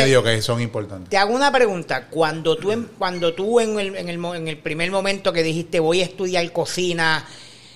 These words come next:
Speaker 2: estás en la universidad, ¿tú te viste aquí desde el principio? Y te hago la pregunta para, para, para la, los jóvenes y, y los, los, todavía las personas que están en la industria, que están buscando un norte.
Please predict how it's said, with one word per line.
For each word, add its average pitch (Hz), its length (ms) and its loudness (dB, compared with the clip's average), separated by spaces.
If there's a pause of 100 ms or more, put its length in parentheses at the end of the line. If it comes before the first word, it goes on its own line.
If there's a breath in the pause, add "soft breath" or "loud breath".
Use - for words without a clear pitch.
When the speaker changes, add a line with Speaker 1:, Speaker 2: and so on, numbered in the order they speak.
Speaker 2:
estás - 360 -2
en 190 140 0
la 185 60 -2
universidad, 170 720 0 (1160 loud breath)
¿tú 233 180 0
te 247 180 8
viste 240 640 2 (360)
aquí 220 440 2
desde 233 240 6
el 220 100 0
principio? 226 600 -2
Y 185 100 -4
te 185 100 2
hago 202 160 4
la 254 140 4
pregunta 247 400 4
para, 170 400 2
para, 160 380 -2
para 160 220 0
la, 165 200 0
los 165 160 -2
jóvenes 196 600 6
y, 160 220 -2
y 160 140 -4
los, 147 280 -2
los, 160 260 -2
todavía 156 340 2
las 185 100 2
personas 190 300 -4
que 175 60 -6
están 185 200 -4
en 185 120 -2
la 175 40 -4
industria, 185 400 0
que 165 40 2
están 160 240 -6
buscando 185 400 -4
un 160 140 -2
norte. 170 380 0